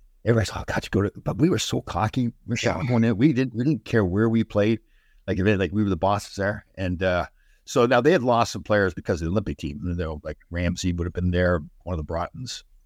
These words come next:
Speaker 1: but they still had a good team. And we ended up winning four to three. So they had the phantom goal. Remember the guy, it was a Broughton that shot the puck, went through the net.
Speaker 2: Through the net. Post.
Speaker 1: Yeah. Yeah.
Speaker 2: <laughs> You know,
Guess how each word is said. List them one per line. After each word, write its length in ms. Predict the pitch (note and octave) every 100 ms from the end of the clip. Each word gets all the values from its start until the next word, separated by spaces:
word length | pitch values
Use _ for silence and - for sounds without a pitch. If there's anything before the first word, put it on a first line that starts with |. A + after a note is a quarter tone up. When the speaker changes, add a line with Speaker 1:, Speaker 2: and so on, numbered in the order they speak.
| _
Speaker 1:
but 100 | -
they 80 | B2
still 200 | F3+ -
had 100 | E3
a 60 | -
good 160 | C#3 -
team. 240 | C#3 - - _ _ _ _ _ _ _ _ -
And 120 | A2
we 80 | B2
ended 100 | B2+
up 40 | A#2
winning 140 | A2+
four 200 | - B2+
to 80 | A2+
three. 220 | - A2 _ _ -
So 140 | C#3+
they 80 | B2+
had 140 | C#3
the 80 | A#2
phantom 400 | - C#3+ D3 B2
goal. 200 | A#2 B2+
Remember 340 | G#2+ A#2+ A#2+ A2
the 80 | F#2+
guy, 160 | A2
it 80 | G#2+
was 140 | G#2
a 40 | G2+
Broughton 300 | A2 B2 B2
that 80 | G#2
shot 180 | A2+
the 60 | -
puck, 180 | A#2+ A2+
went 140 | G2+
through 140 | - G2
the 80 |
net. 180 | F2+ A2 - _ _ _
Speaker 2:
Through 140 | D#2 E2
the 100 | D2+
net. 240 | D#2+ C#2+ - _ - _ _ -
Post. 260 | F2 D#2
Speaker 1:
Yeah. 280 | F2 F#2 E2 - _ _ - - - - - - - _ _ -
Yeah. 220 | G2 - _ _ _
Speaker 2:
<laughs> 440 | - - - - -
You 80 | A#2
know, 180 | C#3